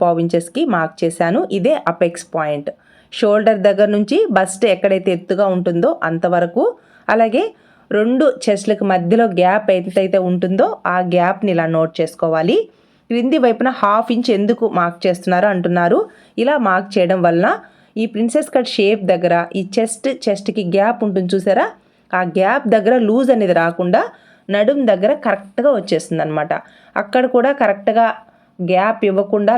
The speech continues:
లైన్ని మార్క్ చేసి కట్ చేశారనుకోండి, పై వైపున చెస్ట్ దగ్గర మనకి వెడల్పు రావాలి. నడుం దగ్గర వెడల్పు రాకూడదు, అందువల్ల ఇక్కడ ఒక హాఫ్ ఇంచ్ తగ్గించేసేయాలి. ఇలా తగ్గించడం వలన ప్రిన్సెస్ కట్ షేప్ అనేది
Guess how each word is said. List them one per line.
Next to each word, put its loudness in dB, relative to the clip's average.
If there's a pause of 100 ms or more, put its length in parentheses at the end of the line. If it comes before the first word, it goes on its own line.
లైన్ని 0 (200)
మార్క్ -4
చేసి -2 (100)
కట్ -4
చేశారనుకోండి, 0 (580)
పై 0 (120)
వైపున 2 (120)
చెస్ట్ -2
దగ్గర 2 (100)
మనకి -2
వెడల్పు 0
రావాలి. 0 (540)
నడుం 2 (100)
దగ్గర 2 (120)
వెడల్పు 2
రాకూడదు, -2 (140)
అందువల్ల 2
ఇక్కడ 0
ఒక -4
హాఫ్ 0
ఇంచ్ -4 (100)
తగ్గించేసేయాలి. 0 (100)
ఇలా 0 (120)
తగ్గించడం 0
వలన 2 (600)
ప్రిన్సెస్ -2
కట్ 0
షేప్ 0
అనేది 0